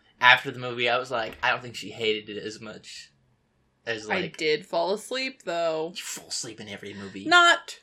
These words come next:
Speaker 2: true.
Speaker 1: Name one movie recently you had not fallen asleep to.
Speaker 2: I
Speaker 1: You have twenty seconds to comply.
Speaker 2: I, <laughs>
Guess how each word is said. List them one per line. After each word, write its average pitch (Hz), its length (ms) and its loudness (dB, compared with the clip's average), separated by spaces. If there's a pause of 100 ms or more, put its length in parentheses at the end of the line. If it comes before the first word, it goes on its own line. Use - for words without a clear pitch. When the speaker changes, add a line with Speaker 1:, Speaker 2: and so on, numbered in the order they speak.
(120)
Speaker 2:
true. 196 760 4
Speaker 1:
Name 175 180 0
one 156 160 4
movie 147 240 2
recently 123 460 -4
you 120 140 -8
had 120 220 4
not 107 220 -2
fallen 98 220 -4
asleep 95 280 -12
to. 80 260 -12 (1080)
Speaker 2:
I 220 80 10
Speaker 1:
You 139 220 6
have 120 180 6
twenty 120 320 0
seconds 107 440 0
to 107 120 -8
comply. 98 720 -4
Speaker 2:
I, 208 720 6 (1040)
<laughs> - 40 -2